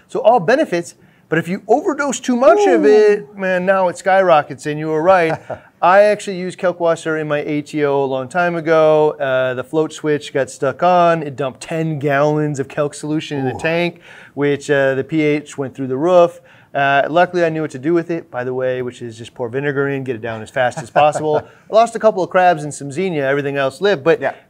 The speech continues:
Speaker 1: only 'cause I knew what to do right away. And if I hadn't heard that gurgling of the pump,
Speaker 2: Yeah.
Speaker 1: uh, and been home at the time,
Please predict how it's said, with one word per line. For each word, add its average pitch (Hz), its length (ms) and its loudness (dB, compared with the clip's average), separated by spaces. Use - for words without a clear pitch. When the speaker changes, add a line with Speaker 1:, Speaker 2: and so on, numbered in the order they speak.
Speaker 1:
only 254 240 2
'cause 220 100 -6
I 226 40 -2
knew 214 100 0
what 190 100 -2
to 170 60 -10
do 190 120 -6
right 175 160 2
away. 165 680 4
And 175 500 2
if 202 120 -4
I 247 100 4
hadn't 285 500 -4
heard 247 300 -4
that 175 180 0
gurgling 180 520 -4
of 131 160 -6
the 127 120 -2
pump, 156 480 0
Speaker 2:
Yeah. 131 140 4
Speaker 1:
uh, 147 220 2
and 220 300 2
been 196 180 0
home 202 400 -2
at 135 120 -6
the 143 80 -4
time, 131 560 -6